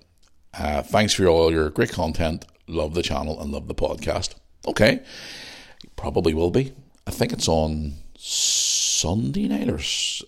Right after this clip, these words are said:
I think it's Sunday night. Is it Sunday night? The All-Star game? I have to double check that, actually. I think it is, 'cause I know on Saturday night, Lewis and I are watching, um, the W W E pay-per-view on Saturday night after football.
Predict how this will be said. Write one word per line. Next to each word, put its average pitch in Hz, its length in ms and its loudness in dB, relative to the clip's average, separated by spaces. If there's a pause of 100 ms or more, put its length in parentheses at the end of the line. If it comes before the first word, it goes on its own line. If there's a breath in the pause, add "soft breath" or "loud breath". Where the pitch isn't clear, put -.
I - 60 -4
think - 120 -6
it's - 140 -8
Sunday 110 400 -2
night. 240 200 -4 (380)
Is 98 100 -2
it - 100 -6
Sunday 147 300 -4
night? 170 180 -2 (400)
The 117 100 -2
All-Star 131 340 -2
game? 139 260 -6 (1080)
I - 60 -16
have - 100 -14
to - 60 -16
double - 180 -8
check - 240 -2
that, 143 160 -4
actually. - 280 -10 (520 loud breath)
I - 40 -8
think 123 200 0
it 82 80 2
is, 101 120 4
'cause 98 180 2
I - 20 6
know 117 160 8
on 113 100 6
Saturday 92 340 4
night, 127 180 0
Lewis 87 220 2
and 87 100 -2
I 82 80 2
are 80 120 2
watching, 82 520 -2
um, 76 600 -4 (1200 soft breath)
the - 60 -16
W 82 220 2
W 80 220 2
E 85 40 0
pay-per-view 113 600 -2
on 85 140 -6
Saturday 85 340 4
night 80 260 -2 (100)
after 73 520 -2
football. 151 600 4